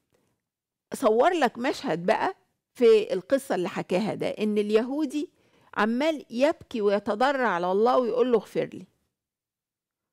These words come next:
ف-، والملائكة، يعني لما الملائكة ب-، يعني بالفكر الإسلامي لما توصل إن الملايكة يقولوا له، يعني يتوسطوا له، "معلش يا رب بقى، يعني الراجل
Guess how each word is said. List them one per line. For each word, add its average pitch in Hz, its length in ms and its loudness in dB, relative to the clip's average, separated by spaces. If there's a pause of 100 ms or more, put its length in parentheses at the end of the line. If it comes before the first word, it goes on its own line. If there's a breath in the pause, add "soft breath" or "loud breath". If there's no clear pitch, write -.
(140)
ف-، 220 340 2
والملائكة، 233 880 0 (280)
يعني 175 360 -2 (120)
لما 190 280 0
الملائكة 190 680 -2 (500)
ب-، 156 220 -6
يعني 151 180 -2
بالفكر 170 540 -2
الإسلامي 156 580 -6 (460 soft breath)
لما 220 280 2
توصل 320 440 -2
إن 202 160 -4
الملايكة 196 580 -2
يقولوا 214 280 -4
له، 240 120 2
يعني 190 580 -4
يتوسطوا 196 680 -2
له، 175 120 -2
"معلش 190 380 -4
يا - 80 -6
رب 226 220 -2
بقى، 214 260 0
يعني 214 340 -2
الراجل 202 380 0